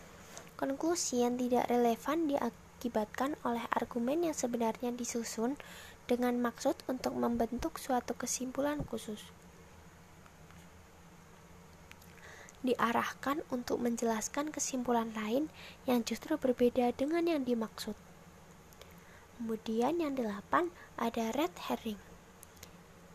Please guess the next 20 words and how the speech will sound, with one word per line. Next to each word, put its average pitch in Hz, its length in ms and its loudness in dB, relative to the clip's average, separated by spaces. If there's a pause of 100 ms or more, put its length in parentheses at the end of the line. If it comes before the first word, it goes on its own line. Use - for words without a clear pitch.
(280)
Hal 262 160 0
ini 330 260 6
terjadi - 560 0
ketika - 460 0
seseorang 254 800 0
yang 262 80 2
berargumen 233 720 2
mengalihkan 269 720 2
perhatian 220 720 -2
pembaca 220 720 2 (480)
atau 240 400 0
pendengar 226 560 2 (160)
dengan 262 320 4
merubah 254 480 4
subjek 240 560 0
ke - 80 -6
subjek 247 480 0
lain 254 260 2
yang 302 140 0
berbeda, 254 560 -2